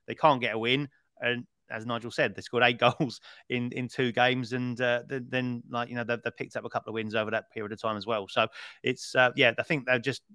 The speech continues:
need, they need someone to have a real problem. Forest, obviously the ones at this moment in time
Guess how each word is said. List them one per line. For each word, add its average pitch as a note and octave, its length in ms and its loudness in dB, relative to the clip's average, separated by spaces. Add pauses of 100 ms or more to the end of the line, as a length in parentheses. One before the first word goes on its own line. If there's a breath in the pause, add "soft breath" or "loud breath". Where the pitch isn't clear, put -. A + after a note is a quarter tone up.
(420)
need, D3 420 2
they C#3+ 140 8
need D#3+ 180 6
someone C#3+ 360 6
to - 80 -10
have C3+ 140 6
a C3+ 60 0
real C3 340 2
problem. A#2 380 -2
Forest, D3 440 4 (100)
obviously B2+ 300 0
the A#2+ 80 -2
ones A#2 240 2
at A#2+ 100 -4
this B2 140 -10
moment A#2+ 260 0
in A2+ 80 -10
time A#2+ 380 0